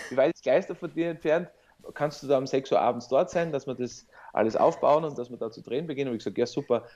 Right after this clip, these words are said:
dann fahre ich um fünf vor, vor sechs fahr ich weg und dann bin ich in Gleisdorf.“ Also witzigerweise, oft steht das Beste vor der eigenen Haustür und man muss gar nicht weit fahren.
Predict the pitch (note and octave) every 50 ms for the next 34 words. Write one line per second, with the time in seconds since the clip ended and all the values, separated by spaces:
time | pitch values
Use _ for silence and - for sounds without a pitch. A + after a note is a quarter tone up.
0 | _ - A#2 A2 - - A#2 A#2 A#2 B2 A#2 A#2 - B2+ C#3 D3+ C#3+ - - B2
1 | A#2 A#2+ A#2 A#2+ - _ _ _ _ _ - A2 A2 - - C3+ - - - -
2 | G#2+ G2+ F2 G#2 - - - A#2+ A2 A2 G#2+ A2 A2 G#2 A2 G#2+ G#2 - - G2
3 | G2+ - - G2 - - - - - - - B2 B2+ D3 C#3+ C#3+ - - _ -
4 | C3 F3 E3+ - G3 D3+ C#3+ B2 A#2+ B2 D#3 D3+ - - - D3 D3 - - -
5 | - C3+ D#3+ - - C#3 - - - B2+ D3+ - - - D3 C#3+ C#3+ C#3 - -
6 | _ _ - C3 B2+ B2 A2+ A2+ A#2+ C3 D3 C#3 C3 B2+ A#2 A2 G#2+ B2+ - -
7 | C3 C3+ C#3+ C#3 C3 B2+ A#2 A2+ A#2+ B2+ B2+ - - - A2 A2+ A2 A2 - F#2
8 | F#2+ G2+ - - - - G2+ A#2 D3 D3 C#3+